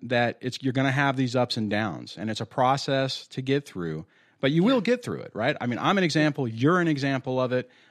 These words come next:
Speaker 1: Um, there's a lot of people where you can, hopefully people can find hope to say, "Oh, okay, this sucks. This is one of the most horrific experiences I'll ever have."
Speaker 2: Yes.
Speaker 1: But there is,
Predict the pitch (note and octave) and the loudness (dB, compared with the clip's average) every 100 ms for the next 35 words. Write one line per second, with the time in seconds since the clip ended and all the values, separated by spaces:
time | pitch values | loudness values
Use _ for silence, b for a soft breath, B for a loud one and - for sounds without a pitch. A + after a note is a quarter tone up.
0 | - G#2 G#2+ A2 A2 A2+ C3+ C#3 D3+ C3+ | -8 -6 -2 -4 -2 0 2 0 -2 -2
1 | B2 A#2 - A#2 A#2+ A#2+ A2 - - - | -2 -4 -4 -2 -2 -2 -4 -6 -12 -16
2 | - D#3+ F#3 E3 D3 - C#3 C3+ B2 G#2 | -4 0 0 0 -2 -2 -4 -4 -6 -6
3 | B2+ A#2 G#2 B2+ A#2 - A#2+ A2 D3 D3+ | -4 -4 -4 -2 -2 -4 -6 -4 0 0
4 | D#3 E2+ D#2+ b b b b C3 F3 - | -2 -8 -10 b b b b 0 0 0
5 | - A2+ G2 - B2+ C3 C3 A#2+ A#2 A2 | 0 -2 -2 -6 -4 -4 -2 -2 -2 -2
6 | - C#3 C#3+ C3+ C3+ - - A2+ A2 A2 | -2 -2 0 -2 -6 -8 -8 -4 -4 -4
7 | G#2 G2 F#2+ F2 E2 G2 F2+ D#2+ - b | -4 -2 -2 -4 -6 -6 -4 -6 -10 b
8 | b b - C#3+ B2 A2 - - A#2 C#3 | b b -12 -4 -2 -2 -6 -10 2 4
9 | C#3+ C3 - | 6 4 0